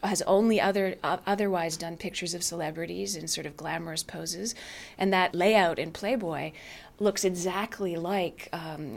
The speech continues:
nude pictures from the Weimar Republic. It doesn't, she's not a sex kitten writhing on the bed, you know, and, and that's not what she was trying to project. So as much as there's a lot of cleavage <laughs> in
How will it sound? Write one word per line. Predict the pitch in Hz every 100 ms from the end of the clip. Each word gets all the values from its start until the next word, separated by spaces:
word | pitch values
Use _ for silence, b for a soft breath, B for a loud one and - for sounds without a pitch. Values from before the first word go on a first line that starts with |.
| -
nude | 113 185 202 208 196 196
pictures | 196 - 180 165 160
from | 190 156 165 156
the | 175
Weimar | 165 165 151
Republic. | 147 - 147 104 - - B B -
It | 196
doesn't, | 175 190 180 -
she's | 202 214
not | 208
a | 202
sex | - 185 -
kitten | - 208 - 165 147 135 -
writhing | 175 151 170 165
on | 156
the | 151
bed, | 151 151 151 - - -
you | 202
know, | 180 170
and, | - 170 -
and | 170 180 B B
that's | 165 -
not | 196 185 180
what | 123
she | - 170
was | 156 -
trying | 165 160
to | -
project. | 165 175 147 -
So | 202 175 B B B B
as | 214 220
much | 254 247 233
as | 202 185 - - -
there's | 226 202
a |
lot | 196 180
of | -
cleavage | 254 214 190 202 - - 285 359 349
<laughs> | 294 277
in | 233 190